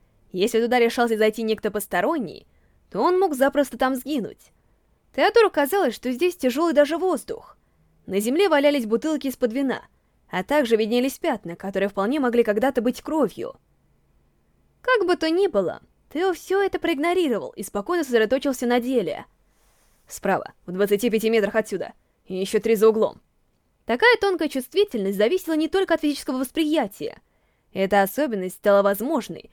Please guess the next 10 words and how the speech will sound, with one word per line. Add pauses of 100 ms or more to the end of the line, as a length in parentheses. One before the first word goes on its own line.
(180)
благодаря
разделению
чувств
с
духом
Митрой, (320)
который
взаимодействовал
с
землёй.